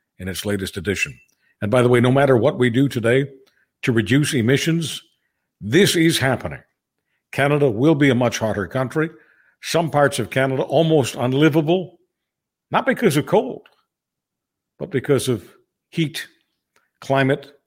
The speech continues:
change. The Bank of Canada says, "All who are in the know know."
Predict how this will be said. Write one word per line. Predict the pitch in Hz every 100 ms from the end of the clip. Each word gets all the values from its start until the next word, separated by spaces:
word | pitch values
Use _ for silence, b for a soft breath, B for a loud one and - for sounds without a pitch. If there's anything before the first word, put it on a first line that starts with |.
| _ _ -
change. | - 135 92 - - _ _ _ _ _ _ _ _ _ _ _
The | 110
Bank | 185 185
of | 175
Canada | 175 214 208 160
says, | - 170 160 131 - - _ _
"All | 165 196 233
who | 196
are | 165 156
in | 180 190
the | 165
know | 147 156 139 127 -
know." | 110 160 143 120 160 -